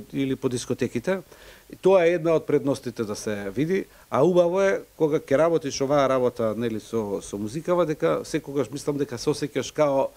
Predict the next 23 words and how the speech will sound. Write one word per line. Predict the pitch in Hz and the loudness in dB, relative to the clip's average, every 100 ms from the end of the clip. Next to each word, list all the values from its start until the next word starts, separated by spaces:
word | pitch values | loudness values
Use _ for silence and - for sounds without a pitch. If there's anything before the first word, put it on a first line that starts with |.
| - - - | -16 -14 0
млад, | 127 170 135 | 4 4 2
бидејќи | 151 156 147 | 0 0 -2
викаш: | 160 151 160 | -4 -2 2
„Е, | |
ова | 147 147 | 4 4
е | 139 | 2
песна | 151 139 135 | -2 0 0
од | 131 | 2
наше | 151 131 | 0 0
време“, | 131 160 | 0 0
ствари | 160 165 160 | -2 0 0
се | 156 | 0
осеќаш | - 131 147 - | -4 -2 -4 -2
пак | 143 | -4
како | - 127 131 123 | -2 -4 -2 -4
шеснаесет | - 117 131 120 107 | -6 -2 0 0 -2
години. | 110 151 175 185 - - | 0 0 0 -4 -12 0
Еве, | 147 | 4
ја | 151 | 4
има | 151 131 | 2 0
пеесет | 156 139 113 107 | 2 2 0 -2
години | 139 123 113 | 0 0 0
веќе, | 127 - 156 | -2 -2 -4